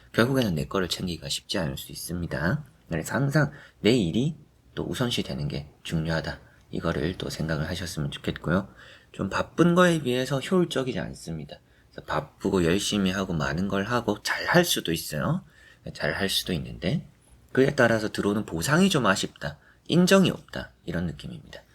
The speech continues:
그래서 뭔가 내가 하는 거에 비해서 그만한 보상을 얻기가 또 쉽지가 않은 날이기 때문에 오늘 같은 날은 무조건 열심히 하고 잘 하려고 하기보다는 조금은 뭐 눈치도 좀 보고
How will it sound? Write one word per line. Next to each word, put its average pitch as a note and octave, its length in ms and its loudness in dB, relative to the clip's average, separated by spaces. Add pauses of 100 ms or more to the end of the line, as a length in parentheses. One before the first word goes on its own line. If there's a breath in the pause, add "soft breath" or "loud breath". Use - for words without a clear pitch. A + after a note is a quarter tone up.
(280 loud breath)
그래서 - 140 -6
뭔가 E3 380 6
내가 F#2 220 0
하는 C3+ 240 0
거에 A#2 240 0
비해서 F#2 540 -2 (320 loud breath)
그만한 D3+ 480 6 (440)
보상을 C3 400 0
얻기가 - 760 -2
또 C#2+ 120 -6
쉽지가 - 440 -4
않은 D2+ 180 0
날이기 G2 280 0
때문에 - 380 -8
오늘 E3 220 4
같은 D3 300 0
날은 B2 320 -2 (360 loud breath)
무조건 F2 360 -4
열심히 G#2 420 2
하고 F#2 480 -6
잘 - 240 -2
하려고 G2+ 320 -2
하기보다는 E2+ 640 -4 (400 loud breath)
조금은 D3+ 460 6
뭐 F2 160 2
눈치도 A2+ 400 2
좀 F2+ 180 -2
보고 G2+ 340 -4